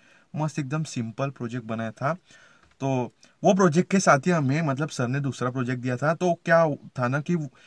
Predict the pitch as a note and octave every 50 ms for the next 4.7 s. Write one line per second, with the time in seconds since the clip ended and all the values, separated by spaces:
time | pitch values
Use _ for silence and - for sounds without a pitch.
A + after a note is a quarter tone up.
0 | - _ - C3 D#3+ D#3 F3 E3 D3 E3 E3 D3+ C#3 D#3+ D#3+ - D#3 B2+ A2 C#3
1 | C#3+ C#3 C#3 C#3 C#3+ D3+ D#3 D3+ - F3+ F3 E3 C3 A#2 B2+ C3 B2+ - E3+ E3
2 | D3+ C#3 C#3+ D#3+ D#3+ - - C#3+ C3 C3+ C#3+ - - C3 B2+ C#3+ D3 D3 C3 G#2
3 | - C#3 D3 C#3+ - B2+ - A2+ A2+ A#2+ B2 B2+ - - D3+ D#3+ F3+ F#3+ F#3 F3
4 | D#3+ C#3 E3 D#3 E3 F3 E3+ F3 E3+ D#3 D3 B2+ C3+ D3+